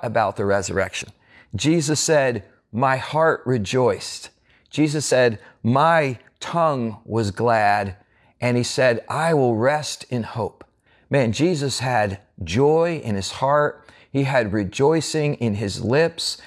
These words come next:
He had rest in his soul. Why? Because Jesus knew through all the suffering he faced in this life, the rejection of his own, and then ultimately the cross and his crucifixion,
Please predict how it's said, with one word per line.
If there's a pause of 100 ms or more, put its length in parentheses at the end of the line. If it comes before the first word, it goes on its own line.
(200)
He
had
rest
in
his
soul.
Why? (400)
Because
Jesus
knew
through
all
the
suffering
he
faced
in
this
life, (260)
the
rejection
of
his
own, (300)
and
then
ultimately
the
cross
and
his
crucifixion,